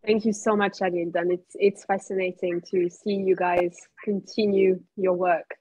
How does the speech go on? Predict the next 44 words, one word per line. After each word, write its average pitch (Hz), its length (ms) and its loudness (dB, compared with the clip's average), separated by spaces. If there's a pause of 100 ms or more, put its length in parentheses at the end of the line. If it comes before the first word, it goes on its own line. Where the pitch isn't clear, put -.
in, 185 280 0
in 190 140 -2
advocacy 180 600 0
and 175 140 0
see - 180 -2
the 180 100 2
debates 175 420 -2
moving 180 220 0
f-, - 480 -18
forward 175 320 2
so 202 280 2
much 175 260 -2
and 175 120 -8
so 185 140 0
fast 165 280 -4
in 175 120 -4
Norway. 165 420 0 (420)
Uh, 185 180 2
fingers 254 340 4
crossed - 480 2 (140)
<laughs> 254 140 2
for 226 160 2
early 220 360 2
April, 226 640 2
and, 202 320 -2
uh, 202 220 2
we'll 214 180 -2
be 220 100 -6
following 214 460 -2
you. 208 160 -4 (100)
Please 226 340 -6
let 214 200 -2
us 214 160 -12
know 208 120 -14
how 196 140 -6
it 190 120 -4
goes. 190 260 0 (680)
Um, 185 500 0
and, 190 320 0
uh, 185 260 2
hopefully 196 420 -4
that 190 80 -6
will 185 340 -2
unblock 185 360 -4